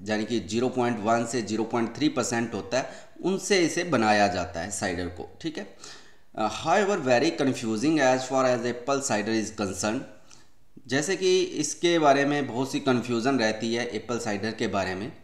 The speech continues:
In the United States, apple cider means impure or non-clarified apple juice, while apple juice is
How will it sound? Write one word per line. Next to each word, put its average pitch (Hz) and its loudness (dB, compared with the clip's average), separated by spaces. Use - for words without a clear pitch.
In 107 0
the 120 2
United 107 0
States, 156 -4
apple 170 0
cider 151 2
means 139 4
impure 135 2
or 139 4
non-clarified 135 4
apple 120 0
juice, 127 -4
while 123 4
apple 160 -4
juice 175 -2
is 170 2